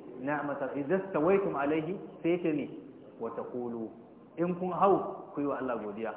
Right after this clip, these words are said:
Saboda Allah ya yi muku ni'ima, ya ba ku abin da za ku hau, ku isa inda za ku je. To, wannan ni'imar da Allah ya muku, ku ambaci Allah, ku yi masa godiya. "Wa tadhkuru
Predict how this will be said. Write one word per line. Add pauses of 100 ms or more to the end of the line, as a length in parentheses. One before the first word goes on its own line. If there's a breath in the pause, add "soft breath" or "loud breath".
(320)
Saboda
Allah
ya
yi
muku
ni'ima,
ya
ba
ku
abin
da
za
ku
hau,
ku
isa
inda
za
ku
je. (1000)
To,
wannan
ni'imar
da
Allah
ya
muku, (300)
ku
ambaci
Allah,
ku
yi
masa
godiya. (640)
"Wa
tadhkuru